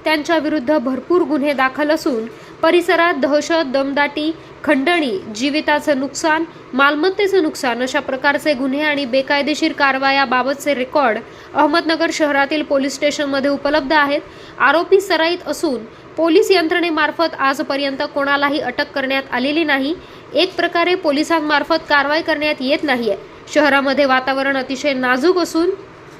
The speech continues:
लोकसभा निवडणुकीच्या धर्तीवर अशा प्रकारचे गुन्हे घडत आहेत. त्या परिस्थितीत पोलीस यंत्रणा ही केवळ या कार्यक्रमांमध्ये व्यस्त असल्याचं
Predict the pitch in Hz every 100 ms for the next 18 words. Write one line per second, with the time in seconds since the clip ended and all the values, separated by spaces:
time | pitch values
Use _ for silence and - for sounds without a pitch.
0 | - - - - - - - - - -
1 | 262 311 320 392 381 370 370 330 302 320
2 | 330 320 320 254 277 311 294 302 - 269
3 | 311 294 285 294 285 294 285 269 269 277
4 | 262 262 320 302 294 359 - - - 330
5 | 381 370 359 349 349 339 349 - 294 339
6 | 370 311 285 302 320 320 - 294 294 294
7 | 247 247 - - 254 262 277 285 269 311
8 | 339 320 339 320 311 302 285 285 294 -
9 | 330 302 294 302 285